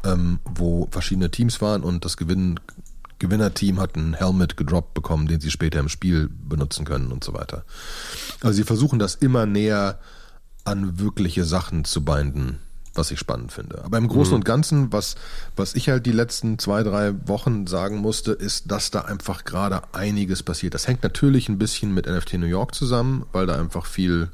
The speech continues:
Speaker 1: viel Druck drauf war, da irgendwas Cooles zu machen.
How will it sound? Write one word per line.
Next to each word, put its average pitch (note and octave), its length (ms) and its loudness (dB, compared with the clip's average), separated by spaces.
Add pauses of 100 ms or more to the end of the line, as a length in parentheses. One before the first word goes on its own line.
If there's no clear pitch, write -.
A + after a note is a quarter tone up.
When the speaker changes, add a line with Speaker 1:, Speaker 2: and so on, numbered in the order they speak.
(640)
Speaker 1:
viel F#2 220 4
Druck G2+ 220 2
drauf G2+ 260 0
war, F2+ 180 4
da F#2 180 2
irgendwas F2+ 400 0
Cooles E2+ 300 -2
zu - 100 -4
machen. B2+ 420 2